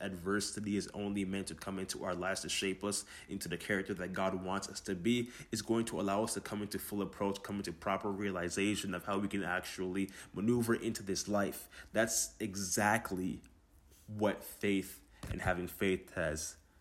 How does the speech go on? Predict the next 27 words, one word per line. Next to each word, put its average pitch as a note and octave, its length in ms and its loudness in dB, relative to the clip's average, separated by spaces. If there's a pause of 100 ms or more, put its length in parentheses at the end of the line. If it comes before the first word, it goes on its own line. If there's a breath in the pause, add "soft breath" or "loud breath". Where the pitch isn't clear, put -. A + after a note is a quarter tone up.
(520 soft breath)
told A#2 300 4
me. A#2 160 6
It's G2+ 160 0
what, E2 240 -4 (1000)
how - 200 2
it's F#2 140 -2
kept, A#2 280 4
and F#2+ 100 -2
it's F#2 100 -6
how G2+ 140 4
it's G2+ 100 0
been F#2+ 140 -4
applied G2 320 0
into G2+ 200 -2
my E2+ 120 0
life F#2 420 0
ever G2 240 -2
since - 560 -4 (680 soft breath)
my F2+ 340 2
childhood F#2 500 2
experiences G2+ 600 0
back F2 280 -2
in E2+ 40 -6
Florida, F#2+ 440 0
attending F#2+ 340 -4
that E2 180 -8
church. - 560 -2